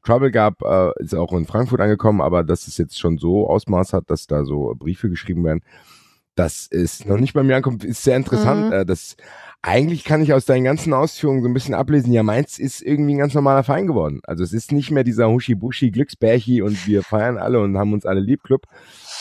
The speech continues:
Speaker 1: sondern das ist so ein bisschen, ja, so ein bisschen in der Realität teilweise angekommen, finde ich. Also wenn's auch
Speaker 2: Ja, ich glaub
Speaker 1: also
Speaker 2: auch.
Speaker 1: diese Fanproblematiken
Speaker 2: <laughs>
Speaker 1: gibt's ja mittlerweile, beobachtet man ja überall. Das ist, glaub ich, so ein bisschen, äh,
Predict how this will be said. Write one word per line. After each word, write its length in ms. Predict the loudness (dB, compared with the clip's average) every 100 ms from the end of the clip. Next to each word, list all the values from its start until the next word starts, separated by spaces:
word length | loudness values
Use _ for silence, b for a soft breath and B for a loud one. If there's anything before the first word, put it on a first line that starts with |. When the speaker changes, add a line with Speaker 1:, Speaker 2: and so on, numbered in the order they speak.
| 0
Speaker 1:
sondern 360 | 4 4 4
das 180 | 0 -2
ist 120 | -2
so 100 | 0
ein 100 | 2 2
bisschen, 440 | 0 0 0 2
ja, 100 | 2 4 2
so 80 | 0
ein 80 |
bisschen 220 | -2 -2 0
in 100 | 0
der 100 | 2
Realität 500 | 2 2 2 0 2
teilweise 480 | 2 2 0 -2
angekommen, 380 | -6 -8 -8 -8
finde 240 | -8 -8 -8
ich. 100 | _ -6
Also 340 | -2 -2 -4 -8 _ _ _ _ _ _ _ _
wenn's 380 | 0 0 -2 -6
auch 280 | -6 -8 _ _ _ -10
Speaker 2:
Ja, 420 | -6 -2 0 0
ich 160 | -2 -2
glaub 300 | 0 0 0
Speaker 1:
also 160 | -2
Speaker 2:
auch. 160 | 0 -2
Speaker 1:
diese 100 | 0
Fanproblematiken 960 | 0 0 0 2 2 2 0 -2 -4
Speaker 2:
<laughs> 40 | -4
Speaker 1:
gibt's 180 | 0 0
ja 80 | 2
mittlerweile, 720 | 0 2 0 2 2 2 -2 B B B B _
beobachtet 500 | -6 0 0 0 0
man 160 | 2 2
ja 60 |
überall. 300 | 2 2 0
Das 180 | -2 -2
ist, 160 | -4 0
glaub 180 | 0 0
ich, 160 | -4
so 160 | 0 2
ein 160 | 2
bisschen, 560 | 0 -2 0 2 0 -2
äh, 300 | -2 0 0